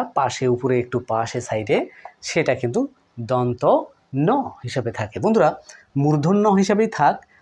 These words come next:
আর দন্ত ন হিসাবেই থাক, উচ্চারণ ভঙ্গি কিন্তু একই, সেম,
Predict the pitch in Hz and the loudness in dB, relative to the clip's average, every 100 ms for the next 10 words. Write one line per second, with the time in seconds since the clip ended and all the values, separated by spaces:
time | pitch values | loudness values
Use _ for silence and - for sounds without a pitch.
0 | - 165 135 147 - _ - 120 143 135 | 2 4 4 2 -4 _ -10 -2 0 2
1 | 175 180 165 160 131 123 147 170 - 180 | 2 0 0 0 0 0 -2 -4 -4 -4
2 | - - 196 190 175 139 135 127 131 127 | -4 0 2 4 2 0 0 -2 -2 -2
3 | 208 - 107 - 127 92 - _ _ - | -2 -4 -6 -6 -10 -10 -14 _ _ -16
4 | - 156 139 113 | -2 2 2 0